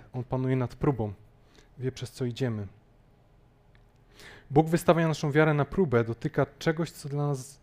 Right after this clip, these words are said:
jest ważne i to wywołuje realne skutki u nas. Gdyby próba dotykała czegoś, co jest dla nas łatwe, to nie byłaby próbą.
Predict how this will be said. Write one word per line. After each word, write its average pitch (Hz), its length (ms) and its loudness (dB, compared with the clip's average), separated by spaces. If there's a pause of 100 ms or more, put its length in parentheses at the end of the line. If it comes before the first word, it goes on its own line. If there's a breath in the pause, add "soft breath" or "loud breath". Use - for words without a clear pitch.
(140)
jest 135 160 -6
ważne 107 480 2 (520 soft breath)
i 147 60 -8
to 160 140 -2
wywołuje 151 480 0
realne 151 380 0
skutki - 580 -10 (320)
u 117 100 -10
nas. 98 320 -14 (1000 soft breath)
Gdyby 147 260 2
próba 196 320 6
dotykała 175 640 4
czegoś, 185 360 0
co - 200 -6
jest 147 160 -2
dla 147 120 2
nas 143 260 -2
łatwe, 165 340 2
to - 120 -8
nie 147 120 -4
byłaby 151 260 -2
próbą. 139 400 2